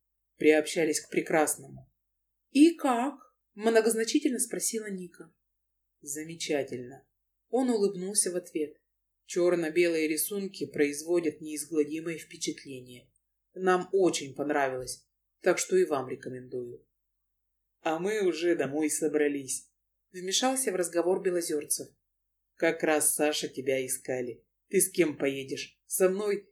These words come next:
или с Мариной и Вероникой?" "Я ее отвезу", четко произнес Сергей. Несмотря на приличное количество вариантов, выбор у Сашеньки был только один.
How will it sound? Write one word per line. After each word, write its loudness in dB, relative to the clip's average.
или 4
с 2
Мариной 2
и -8
Вероникой?" -4
"Я -6
ее -6
отвезу", -8
четко -2
произнес -4
Сергей. -6
Несмотря 0
на 2
приличное -2
количество -2
вариантов, -4
выбор 4
у 0
Сашеньки -2
был 2
только -2
один. -8